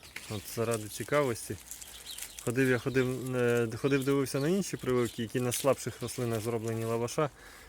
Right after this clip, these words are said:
Вони ще не дозріли. Ось дивіться, цей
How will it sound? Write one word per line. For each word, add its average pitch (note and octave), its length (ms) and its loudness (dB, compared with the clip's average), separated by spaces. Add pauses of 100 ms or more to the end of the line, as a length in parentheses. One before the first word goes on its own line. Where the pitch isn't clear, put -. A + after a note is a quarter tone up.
(120)
Вони A2+ 200 0
ще A#2+ 220 -2
не B2 200 4
дозріли. A#2 520 0 (920)
Ось B2 180 2
дивіться, A2+ 520 0 (540)
цей B2+ 300 0